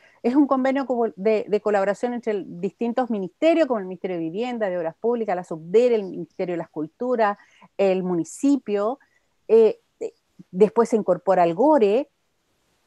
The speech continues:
y en este, eh, convenio de colaboración se invita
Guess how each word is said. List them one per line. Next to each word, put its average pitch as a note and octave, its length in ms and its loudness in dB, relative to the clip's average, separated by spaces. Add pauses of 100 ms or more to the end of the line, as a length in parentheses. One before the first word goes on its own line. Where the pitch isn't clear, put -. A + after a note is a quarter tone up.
(160)
y C#4 280 0 (720)
en C#4 200 4
este, F#4+ 500 2
eh, A#3 160 -4
convenio C4 420 0
de B3+ 140 0
colaboración A3+ 920 0 (460)
se - 300 -2
invita B3+ 800 -2